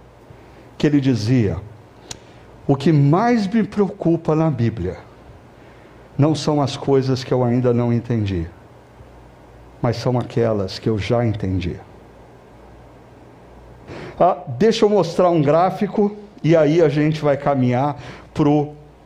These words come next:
pra refletir e praticar. Primeiro, esse, esse gráfico eu já mostrei algumas vezes. Ah, nós temos aqui a informação,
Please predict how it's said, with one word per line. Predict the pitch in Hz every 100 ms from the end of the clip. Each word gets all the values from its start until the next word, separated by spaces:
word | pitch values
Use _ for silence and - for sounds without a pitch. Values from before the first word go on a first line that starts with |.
| - - - - 135
pra | 139
refletir | 135 143 147 123 - 127
e | 127
praticar. | 123 104 - - 92 78 - - -
Primeiro, | 156 160 156 190 262 - - - - - - - - 160
esse, | 202 202 - 196
esse | 196 190 240
gráfico | 170 220 220 -
eu | 202
já | 202
mostrei | 208 196 - - 220
algumas | 202 156 170 156 110
vezes. | 131 156 160 160 190 - - - - - - - - -
Ah, | 151 151 147 143 _ _ _ _ - - - - -
nós | 139 190 -
temos | 214 214 180
aqui | 180 - 190
a |
informação, | 185 - 185 165 151 131 147 107